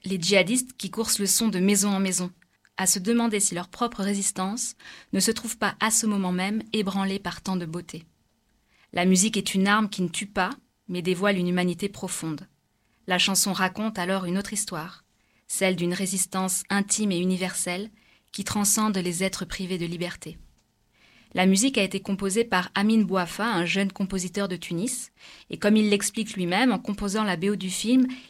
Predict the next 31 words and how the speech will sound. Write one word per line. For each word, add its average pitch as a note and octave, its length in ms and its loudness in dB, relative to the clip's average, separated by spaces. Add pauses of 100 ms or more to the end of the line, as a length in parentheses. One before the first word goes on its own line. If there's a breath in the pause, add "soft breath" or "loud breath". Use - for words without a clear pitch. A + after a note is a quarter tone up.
(100)
il F#3+ 100 0
a G3+ 80 4
cherché A3 320 2
à G3 80 4
échapper G#3 340 0
au G3+ 80 4
réel G#3 320 0
et F#3+ 40 2
au F3+ 60 0
tragique G3+ 380 -2
de F#3 80 -4
la F3 100 -4
situation, F3+ 640 -2 (300 loud breath)
avec F3+ 220 0
des F#3+ 100 2
notes G3+ 340 2 (280)
légères F#3+ 500 2
et F3+ 80 -2
aériennes. F3 480 -2 (800 loud breath)
Il F#3+ 160 4
a G3+ 60 8
cherché G#3+ 420 4
à F#3 100 6
renouer G#3 300 4
le G3+ 100 2
dialogue G3 360 2
entre F3+ 240 0
l'Afrique, G3+ 560 -4
l'Orient G3+ 400 0
et F3+ 80 0
l'Occident, G3+ 500 -2